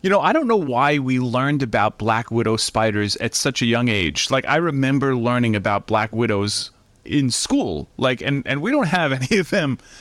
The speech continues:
There's none of them around here. And yet, even then, we understood, like, how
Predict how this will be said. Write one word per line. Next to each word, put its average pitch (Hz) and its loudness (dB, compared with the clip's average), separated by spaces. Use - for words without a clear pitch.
There's 196 0
none 180 2
of 165 0
them 151 0
around 120 0
here. 87 -2
And 123 0
yet, 151 0
even 196 0
then, 135 0
we 139 -2
understood, 123 -2
like, 117 -4
how - -2